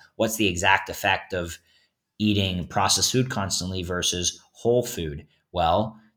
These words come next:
the, the exact effect would be you're gonna be deficient in certain nutrients and have excess of others. And that's what artificial light essentially does. And it leads to these diseases of stress and diabetes, obesity.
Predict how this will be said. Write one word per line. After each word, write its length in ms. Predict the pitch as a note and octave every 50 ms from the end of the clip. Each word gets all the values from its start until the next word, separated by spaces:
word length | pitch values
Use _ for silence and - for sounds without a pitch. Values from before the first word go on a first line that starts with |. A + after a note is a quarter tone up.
| _
the, 320 | - F#2+ F#2+ F2+ - - - F2
the 160 | F#2 F#2+ F#2
exact 420 | F2+ E2 F2+ G2 F#2 G2+ - -
effect 320 | E2+ - A2 A#2 A#2 - -
would 100 | F2 D#2+
be 80 | F#2
you're 220 | F2 E2+ F2+ F2+ F2
gonna 180 | G2 F#2 F2+
be 160 | F2 F2 F2
deficient 760 | D2+ D2+ E2 - - - A#2 A#2+ - - F#2 E2 F2+ F2 - - _ _ _ _ -
in 360 | F#2 F2+ F2 F2 F2 F2 E2+
certain 380 | D#2+ - - A2 F#2 D#2+ F2 F2
nutrients 720 | G2 A#2 A#2 - - F#2 D2+ C2+ D2+ - - - - - _ _ _ _ -
and 160 | - F2+ F2
have 220 | F#2 F#2 E2+ D#2+ E2+ -
excess 520 | G#2+ A2+ - - - - F2 E2+ E2 -
of 80 | - F#2+
others. 480 | G#2 A#2 A2+ F#2 - - D#2+ - - -
And 100 | G2+ G2+
that's 240 | G#2+ G#2+ G#2+ G#2 -
what 80 | A2 G#2
artificial 520 | G2+ G2 F#2+ F2+ - F#2+ F#2 - - F#2
light 120 | F#2 F2+ F2
essentially 480 | E2 - F2 E2+ E2 - - D2 D#2
does. 300 | D#2 F#2+ F#2+ F#2 F2 E2+
And 120 | E2+ E2 E2
it 100 | D2+ C#2
leads 340 | E2 F2 F2 E2 D#2+ -
to 80 | - D#2+
these 420 | D#2 E2 D#2+ E2 D#2 - - - _ _ _ _ _ _ _ D#2+ - -
diseases 540 | F#2 E2+ E2 G#2 G#2 G2+ F#2 F2 D#2 D2+
of 120 | C#2+ C2+ -
stress 840 | - - - - - F#2+ F#2 F#2 F2+ F2+ F2+ F2 E2+ E2 - -
and 200 | - B1+ C2+ C#2+ - _ _ _ _ _ _ _ _ _ _ _ _
diabetes, 640 | - F2 E2 E2 E2+ F2+ G#2+ A2+ A2+ G#2+ G#2+ G2+ F2+ F2
obesity. 840 | E2 E2 G2+ G#2+ G#2+ - - G#2+ G2+ G2 G2 G2 G2 F#2+ F#2+ -